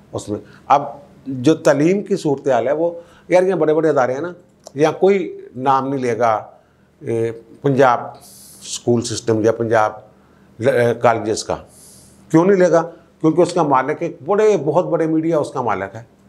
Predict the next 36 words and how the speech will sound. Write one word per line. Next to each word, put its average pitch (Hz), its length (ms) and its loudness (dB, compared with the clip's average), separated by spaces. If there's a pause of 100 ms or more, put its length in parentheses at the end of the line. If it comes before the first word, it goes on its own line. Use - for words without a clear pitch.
(640)
वहाँ 143 280 4
जो 233 120 4
गड़बड़ 185 320 2
हो 160 120 2
रही 127 200 -4
है, 139 300 -6 (320)
जो 147 80 0
फ्रेंचाइज 156 560 0
दिया, 147 240 -4
लहाक 135 480 -2 (280)
किया 131 280 -2
हुआ 127 180 2
है 127 140 -4 (440)
प्राइवेट 131 340 2
लोगों 120 280 -2
ने, 127 140 -6 (1040)
करोड़ों 147 300 2
रुपए 156 140 -2
लेते 139 300 -4
हैं 170 80 -6
और 143 200 -4
वहाँ 147 440 -4 (1120)
ब-, 131 200 2
लोग 156 320 0
ये 190 100 0
समझ 185 280 -2
के 190 80 0
वहाँ 175 200 0
बच्चे 165 240 -4
दाखिल 165 260 0
करवाते 160 380 -4
हैं 156 180 -10 (600)
कि 151 80 4
जनाब, 151 400 2 (760)
ये 139 160 4
म्यार, 123 540 2